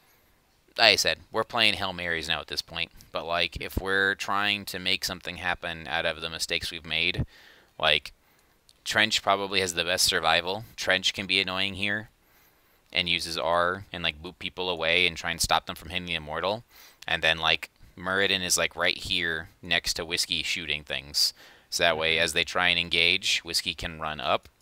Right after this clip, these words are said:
Speaker 1: And then, like, if they chase you instead, you just leap. And then he comes back and attacks it again. And then you come back in. And,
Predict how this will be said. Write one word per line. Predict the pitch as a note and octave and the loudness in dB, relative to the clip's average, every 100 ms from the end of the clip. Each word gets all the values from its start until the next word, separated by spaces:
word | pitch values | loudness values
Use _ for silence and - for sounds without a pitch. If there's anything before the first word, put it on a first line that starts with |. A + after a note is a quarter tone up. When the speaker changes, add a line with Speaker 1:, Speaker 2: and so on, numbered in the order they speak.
| _ - - _ _ _ _ - | _ -20 -20 _ _ _ _ -8
Speaker 1:
And | F2+ E2+ | -4 2
then, | D#2+ D#2+ | 2 2
like, | D2+ D#2 - | 2 0 0
if | D2+ | -4
they | E2 D#2+ | 0 0
chase | - E2+ D#2 - - | 0 0 0 -2 -4
you | E2+ G2 | -6 -4
instead, | F2+ E2+ - F2+ A2+ C3+ G#2+ - | -4 0 6 6 6 4 2 0
you | D2+ | -8
just | D#2+ D#2+ - | -4 -4 -6
leap. | D#2 G2 - - - - | -2 -2 -2 -8 -20 -14
And | D#2 | -6
then | D#2 D#2+ D#2+ | -2 -2 -4
he | D#2 | -10
comes | - F2 E2 | -8 -8 0
back | E2+ F2+ | 2 4
and | F#2 | 2
attacks | D#2+ F2+ E2+ - | 0 2 2 0
it | F2 | 0
again. | D#2+ F#2+ A#2+ | 2 2 0
And | |
then | D#2+ D2 | -4 -8
you | |
come | D#2 E2+ D#2+ | -10 -8 -2
back | F2 - | -2 0
in. | F2+ F#2+ A2 | -2 0 -2
And, | D#2+ D#2 | -6 -10